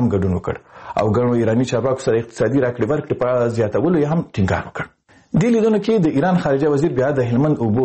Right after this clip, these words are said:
کې حق غوښتنه تکرار کړه او طالب ځواکونو سره د ایراني ځواکونو د تیر کال څو نښتو ته په اشاره یې له طالب لوري د پولې د قوانینو ساتلو غوښتنه وکړه. د دوه زره درویشتم کال په تیریدو د ملګرو ملتونو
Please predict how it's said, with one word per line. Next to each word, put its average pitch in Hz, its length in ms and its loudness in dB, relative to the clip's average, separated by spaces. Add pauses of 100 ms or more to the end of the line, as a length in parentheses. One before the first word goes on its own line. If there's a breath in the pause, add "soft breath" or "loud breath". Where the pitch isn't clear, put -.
کې 101 280 0
حق 110 180 -2
غوښتنه 107 400 -2
تکرار 160 340 -2
کړه 175 100 -2 (400 loud breath)
او 107 60 0 (100)
طالب 123 240 0
ځواکونو 131 460 0
سره 123 240 0 (220)
د 113 180 2
ایراني 113 320 2
ځواکونو 113 320 -2
د 104 140 -2
تیر 117 180 0
کال 113 180 0 (140)
څو 127 100 0 (140)
نښتو 107 320 -2
ته 101 100 -4
په 107 140 0
اشاره 123 320 0
یې - 580 -6
له 110 140 -4
طالب 139 280 2
لوري 156 200 0 (100)
د - 20 2 (280)
پولې 127 260 0
د 110 160 2 (120)
قوانینو 104 360 0
ساتلو 101 380 -2
غوښتنه 90 340 -6
وکړه. - 200 -10 (1300 loud breath)
د 160 400 2
دوه 170 140 2
زره 156 180 2
درویشتم 156 400 0
کال 156 160 0
په 147 140 -4
تیریدو 147 320 2
د 131 100 2
ملګرو 147 320 0
ملتونو 139 340 0